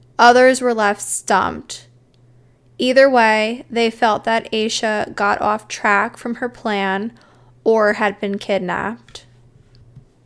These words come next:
In regards to the searches, aside from the initial search done by police, neighbors, family, and friends, additional effort was put into looking for Aisha. Flyers were hung up.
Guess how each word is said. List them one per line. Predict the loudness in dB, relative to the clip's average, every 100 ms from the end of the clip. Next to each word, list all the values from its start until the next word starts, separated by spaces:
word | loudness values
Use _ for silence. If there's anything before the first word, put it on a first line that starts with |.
| _
In | -4 -4
regards | -4 0 -2 -2 -6
to | -6
the | -4 -4
searches, | -2 -2 -2 -4 -4 -4 -4 -8 -12 -10
aside | -4 -4 2 4 4 0
from | -4 -2
the | -2
initial | -2 -2 -2 -4 -6
search | -4 -4 -4 -6 -6
done | -4 -2
by | -2 -4
police, | -4 -4 -4 -4 -6 -6 -8
neighbors, | -4 -4 -4 -4 -4 -6 -6
family, | -4 -4 -6 -8 -6
and | -6 -6
friends, | -4 -4 -4 -6 -8 -10 -12 _ _ -20 _
additional | -4 2 2 0 -2 0
effort | 2 2 0 -2 -2
was | -2 -2 -2
put | -4 -6
into | -6 -6 -6 -6 -6
looking | -6 -8 -8 -8
for | -8
Aisha. | -8 -6 -6 -4 -4 -6 -10 _ _ _ _ _ _ _ _
Flyers | 2 6 8 6 0
were | -2 -2
hung | -2 0
up. | 0 0 -4